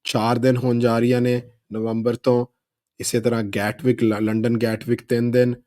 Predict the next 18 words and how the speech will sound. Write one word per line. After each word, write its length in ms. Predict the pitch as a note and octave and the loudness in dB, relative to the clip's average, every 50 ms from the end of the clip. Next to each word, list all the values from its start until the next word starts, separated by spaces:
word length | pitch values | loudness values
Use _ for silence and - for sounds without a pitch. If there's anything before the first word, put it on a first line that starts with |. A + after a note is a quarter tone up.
| _ _ _ _ _ - | _ _ _ _ _ -14
ਰੋਮ, 540 | A2 G#2+ A2 A2+ A2+ A#2 A#2 A#2+ A#2+ A#2+ A2+ | -8 -2 -2 0 2 2 2 2 2 2 2
ਮਿਲਾਨ, 460 | A2+ A2+ A2+ G#2+ G2+ G#2 A2 A2+ A2 | 2 2 2 0 0 0 -2 -2 -2
ਨਿਓਜ਼ 480 | G#2 G2+ A2 A2 A#2 B2 B2+ B2 A#2 B2+ | -2 -2 -2 0 0 2 2 2 2 2
ਏਅਰ 180 | B2 B2 B2 | 4 4 2
ਤੇ। 300 | B2 - C3+ B2+ B2+ B2+ - _ _ _ _ _ _ _ _ _ _ _ | 2 2 0 0 0 0 -4 _ _ _ _ _ _ _ _ _ _ _
ਤੇ 80 | - A2+ | -8 -6
ਫਿਰ 240 | - - B2+ B2 | -2 0 2 2
ਇੱਧਰ 300 | B2 B2 A#2+ A#2+ C#3 C3 | 2 2 0 2 0 0
ਗੱਲ 240 | A#2+ A#2+ A2 A2+ A#2 | 2 2 0 0 -2
ਕਰੀਏ 360 | - - A2+ A#2 A2+ A#2 A#2 | -2 -2 -2 0 0 0 0
ਤੇ, 500 | A2+ A2+ - A#2 A#2 A#2 A#2 A#2 A2+ A2 G#2+ | 0 -2 -2 0 0 2 0 0 0 -2 -2
ਅਹ, 240 | G#2 G#2 G#2 G2+ G#2 G2 - _ _ _ _ - | -4 -6 -6 -8 -10 -12 -16 _ _ _ _ -6
ਦੋਹਾ 300 | F#2+ A#2 B2+ B2 C#3+ C#3+ | 0 2 4 6 6 6
ਵੀ 180 | C#3+ D3+ D3+ D3+ | 6 6 6 6
ਹੈ, 100 | D#3 F3+ | 4 2
ਅਹ, 400 | - - _ _ - G#2 G#2+ G#2+ | 0 -4 _ _ -12 -8 -8 -8
ਕਤਰ 300 | - - G#2+ - B2+ A#2+ | -8 -8 -6 -2 0 2
ਏਅਰਵੇਜ਼ 460 | A#2+ B2 B2 B2 C3 C3+ C#3+ C#3+ - | 2 2 2 2 2 2 2 0 -2